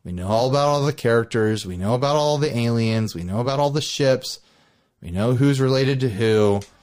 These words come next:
For one person to claim that another person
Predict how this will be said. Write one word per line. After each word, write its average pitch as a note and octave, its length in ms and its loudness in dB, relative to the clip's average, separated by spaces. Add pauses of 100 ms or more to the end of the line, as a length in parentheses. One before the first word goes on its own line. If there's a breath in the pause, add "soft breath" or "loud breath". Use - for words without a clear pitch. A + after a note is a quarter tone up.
(300 soft breath)
For G#2 360 0
one A#2+ 280 0
person D#3+ 400 -2
to C3+ 80 0
claim B2 480 0
that G2+ 200 -4
another B2 320 0
person C3 540 -2